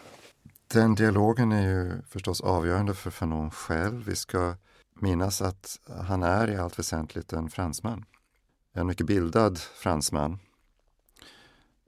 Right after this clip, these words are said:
Eh, och det är, eh, det, det, det, det är detta språk, det är detta intellektuella sammanhang som, eh,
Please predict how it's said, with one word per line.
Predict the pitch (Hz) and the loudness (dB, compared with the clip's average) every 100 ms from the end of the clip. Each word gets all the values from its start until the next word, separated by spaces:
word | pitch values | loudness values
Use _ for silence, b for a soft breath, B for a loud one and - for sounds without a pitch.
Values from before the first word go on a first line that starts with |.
| - | -10
Eh, | 87 85 82 82 82 80 82 | -6 -4 -2 -2 -2 -4 -6
och | - 90 82 _ - - - | -6 -2 -2 _ -20 -18 -12
det | 85 90 | -2 0
är, | 90 85 85 82 80 - _ _ _ _ _ _ _ - | 2 2 2 0 -4 -14 _ _ _ _ _ _ _ -12
eh, | 82 82 82 80 80 78 - - _ _ _ _ _ | -10 -8 -6 -8 -8 -10 -14 -18 _ _ _ _ _
det, | 107 | -4
det, | 98 107 | -4 -4
det, | 87 98 90 90 | 0 2 2 2
det | 95 92 | 0 0
är | |
detta | 87 95 - 90 85 78 b b b b | 0 -2 0 0 0 -2 b b b b
språk, | - - - 98 101 104 95 - | -2 0 2 6 6 6 2 -10
det | 87 87 87 85 | -4 -2 0 0
är | 82 82 85 - | 0 0 -4 -4
detta | 90 - | -4 -2
intellektuella | 82 80 85 - 80 78 | -4 -4 -6 -4 -2 -2
sammanhang | - 90 78 78 87 90 82 | -2 0 0 -2 -2 -4 -4
som, | - 82 76 76 b b b b b b - | -6 -6 -6 -10 b b b b b b -14
eh, | - 80 78 76 | -8 -4 -4 -4